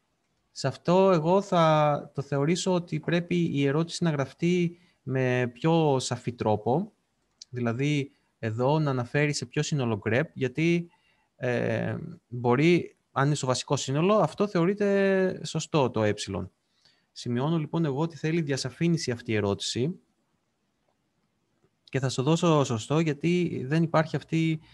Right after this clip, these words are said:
η πληροφορία. Ε, άρα το σημειώνω αυτό, ότι έχει,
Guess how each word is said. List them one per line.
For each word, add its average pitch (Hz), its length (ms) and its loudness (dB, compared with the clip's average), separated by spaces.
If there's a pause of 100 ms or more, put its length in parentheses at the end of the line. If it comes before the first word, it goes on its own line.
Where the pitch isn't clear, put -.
(200)
η 135 100 -4
πληροφορία. 131 760 0 (460)
Ε, 107 340 0
άρα 135 280 0
το 120 60 -12
σημειώνω 123 800 -6 (140)
αυτό, 151 680 -6 (880)
ότι 120 300 -6
έχει, 147 680 -4